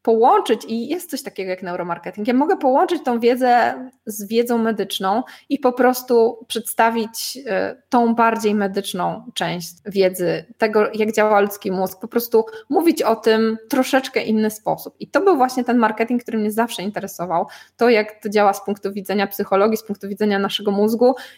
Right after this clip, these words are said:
i tego, jak my funkcjonujemy na poziomie trochę nieświadomym, na poziomie takim automatycznym, bo to jest tak, że my działamy bardzo automatycznie. My sobie, my sobie myślimy, że my jesteśmy racjonalni i tacy, tak wszystko, e, dokładnie przemyślimy, a tak prawda jest taka, że decyzje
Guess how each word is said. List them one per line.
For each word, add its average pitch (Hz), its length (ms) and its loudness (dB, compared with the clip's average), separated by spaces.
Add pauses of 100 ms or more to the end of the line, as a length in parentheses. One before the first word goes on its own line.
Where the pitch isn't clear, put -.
i 254 60 -8
tego, 269 200 4
jak 240 140 4
my 247 100 4
funkcjonujemy 254 560 0
na 262 80 4
poziomie 247 420 2
trochę 233 360 0
nieświadomym, 214 640 2
na 185 160 0
poziomie 233 360 0
takim 226 260 -4
automatycznym, 220 840 -2
bo 202 120 -4
to 196 360 2 (300)
jest - 180 -4
tak, 233 180 2
że 226 120 0
my 220 200 2
działamy 233 440 2
bardzo 214 460 0
automatycznie. 190 640 -6
My 214 100 0
sobie, 202 460 -2
my 214 60 -4
sobie 214 220 -2
myślimy, 220 320 0
że 202 80 0
my 196 100 -2
jesteśmy 196 360 -4
racjonalni 196 880 0
i 190 60 -10
tacy, 185 540 -2 (240)
tak - 140 -20
wszystko, 185 380 2 (360)
e, 202 80 -4
dokładnie 208 400 2
przemyślimy, 185 600 -4
a 240 80 2
tak - 280 -4
prawda 262 280 2
jest 208 160 0
taka, 247 260 2
że 240 120 -2
decyzje 220 640 0